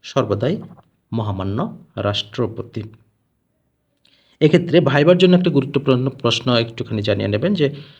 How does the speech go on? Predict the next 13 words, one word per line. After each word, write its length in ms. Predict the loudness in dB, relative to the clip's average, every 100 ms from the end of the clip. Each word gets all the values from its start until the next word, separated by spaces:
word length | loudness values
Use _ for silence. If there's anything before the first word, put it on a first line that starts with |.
| _
রাষ্ট্রপতির 600 | 0 2 2 0 0 0
নামের 260 | 2 2 2
পূর্বে 200 | 2 0
বলতে 240 | 0 0
হয় 140 | 0 -2
মহামান্য 480 | -2 -2 -2 -2 -2
রাষ্ট্রপতি 520 | -2 -2 -4 -4 -4
এবং 160 | -4 0
প্রধানমন্ত্রী 540 | 0 0 -2 -4 -6
বলার 200 | -6 -4
আগে 100 | -4
বলতে 220 | -6 -6 -4
হয় 220 | -4